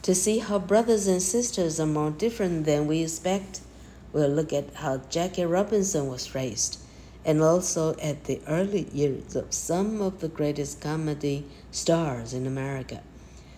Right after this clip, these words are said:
You'll also find out how parents can congratulate children in the wrong way,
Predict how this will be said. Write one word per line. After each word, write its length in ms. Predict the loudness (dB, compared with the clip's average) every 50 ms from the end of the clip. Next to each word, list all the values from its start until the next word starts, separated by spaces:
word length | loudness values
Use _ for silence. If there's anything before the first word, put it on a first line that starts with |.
| -20 -20 -4 2
You'll 240 | 4 6 8 8
also 300 | 8 6 6 4 2 0
find 320 | 0 0 0 2 2 2 4
out 300 | 4 2 2 0 -4 -10 -16 -20 -20 -6 0
how 160 | 2 2 2
parents 560 | 0 0 2 2 4 4 4 4 2 0 -2
can 360 | -4 -2 -2 -2 -2 -4 -6 -12 -18 -20 -20 -20 -20 -20 -20 -20 -4 0
congratulate 840 | 4 4 6 6 6 6 6 4 4 2 4 4 4 4 2 0
children 480 | -2 0 0 0 0 0 0 0 2 0
in 180 | 0 0 -2
the 100 | -2 -2
wrong 320 | -2 -2 -2 0 0 0 0
way, 320 | 0 -2 -2 -4 -8